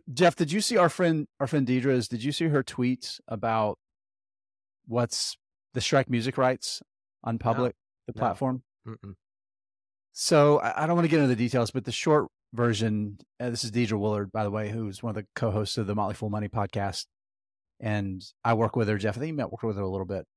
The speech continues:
Speaker 1: behind the scenes at The Fool on a bunch of stuff. But anyway, there's this new offering. You can invest in the music rights, the Shrek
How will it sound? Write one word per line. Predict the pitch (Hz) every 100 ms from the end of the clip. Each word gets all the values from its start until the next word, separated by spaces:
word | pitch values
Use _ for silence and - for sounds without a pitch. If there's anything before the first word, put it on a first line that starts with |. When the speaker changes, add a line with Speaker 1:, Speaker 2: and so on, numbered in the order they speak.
| _ -
Speaker 1:
behind | 95 120
the | 104
scenes | 117 104 95
at |
The | 92
Fool | - 98
on | 92
a | 90
bunch | 95 -
of |
stuff. | - 101 95 - _ _
But | 151
anyway, | 185 202 156 143
there's | 139 127
this | 156 -
new | 160
offering. | 139 113 127 113
You | 113
can | 117
invest | 104 113 110
in | 113
the | 104 101 90 - _ _ _ _ -
music | 123 113 113
rights, | 113 101 -
the | -
Shrek | 104 - 117 -